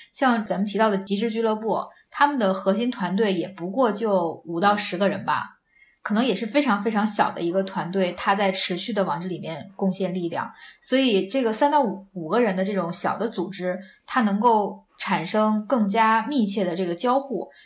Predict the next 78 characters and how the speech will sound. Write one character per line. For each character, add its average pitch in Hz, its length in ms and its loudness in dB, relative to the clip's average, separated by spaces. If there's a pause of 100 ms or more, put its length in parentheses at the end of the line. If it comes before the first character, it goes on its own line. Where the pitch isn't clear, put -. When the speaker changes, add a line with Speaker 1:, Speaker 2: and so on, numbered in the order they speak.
Speaker 1:
然 196 120 4
后 208 80 4
大 247 140 4
家 254 160 0
也 208 120 0
能 165 180 -4
互 202 180 -2
相 220 300 2
去 220 200 -4
支 254 200 -4
持 170 280 -2
自 196 160 -8
己 170 120 -4
的 95 100 -6
这 170 140 -4
个， 151 260 -6 (160)
这 175 140 -8
个 170 100 -4
注 196 180 0
意 180 80 0
力， 180 360 -4
然 190 120 -4
后 190 120 2
能 175 120 -4
够 208 160 2
产 190 220 -6
生 185 140 -2
更 190 120 -2
多 185 140 -2
的 170 100 -2
这 170 80 -6
个 151 220 -8
思 - 320 -8
想 202 160 0
成 165 240 -8
果 170 160 -12
出 - 160 -12
来。 - 160 -12
Speaker 2:
哎， 151 80 0
你 131 140 -2
说 156 120 0
到 190 80 6
这 202 160 2
个， 139 80 4
其 - 100 -2
实 175 80 2
我 123 200 2
当 151 180 -2
时 165 360 -2 (300)
觉 139 140 -4
得 151 80 2
咱 139 160 -4
们 170 80 -2
当 170 140 2
时 175 80 0
也 117 80 2
尝 117 220 -6
试 165 180 -2
过 120 100 0
呀， 120 80 -2
我 113 60 -6
们 113 180 -6
也 143 100 2
组 120 200 -10
织 117 160 -4
过 127 180 2
一 117 80 -2
些 117 220 -4
这 117 100 -4
种 117 400 -12
研 113 240 -2
究 143 140 2
的 123 100 4
小 113 140 -2
兴 - 160 -6
趣 127 40 -8
小 117 220 -2
组， 127 180 -10